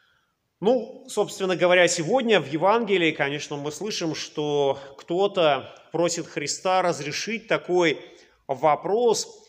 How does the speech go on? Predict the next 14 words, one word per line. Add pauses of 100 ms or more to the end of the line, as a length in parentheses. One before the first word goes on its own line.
(140)
имущественно,
наследственный
спор, (300)
но
вместо (300)
решения
этого (360)
наследственного
спора
Христос
рассказывает (420)
некую
притчу. (520)
Притчу,